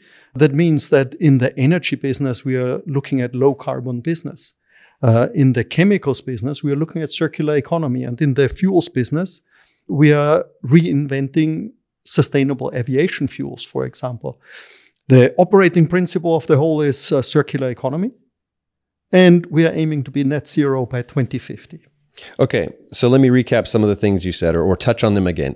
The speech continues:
Speaker 2: O M V aims to focus increasingly on producing and selling sustainable fuels, as you just mentioned, expanding the chemicals and materials,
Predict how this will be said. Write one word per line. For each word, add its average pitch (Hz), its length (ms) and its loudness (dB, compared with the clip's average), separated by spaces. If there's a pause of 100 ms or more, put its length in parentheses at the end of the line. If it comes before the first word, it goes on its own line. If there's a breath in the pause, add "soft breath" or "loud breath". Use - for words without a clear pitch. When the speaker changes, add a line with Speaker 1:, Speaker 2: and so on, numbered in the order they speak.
Speaker 2:
O 139 140 2
M 147 140 2
V 123 160 2
aims 110 320 2
to 101 80 -2
focus 92 400 -2
increasingly 104 580 -2
on 92 140 0
producing 95 520 -4
and 90 100 -4
selling 92 380 -4 (280 soft breath)
sustainable 98 920 -2
fuels, 107 420 2
as 98 140 0
you 98 80 0
just 92 180 -2
mentioned, 95 440 -2 (340 loud breath)
expanding 123 560 0
the 117 80 2
chemicals 113 500 2
and 95 120 2
materials, 123 720 2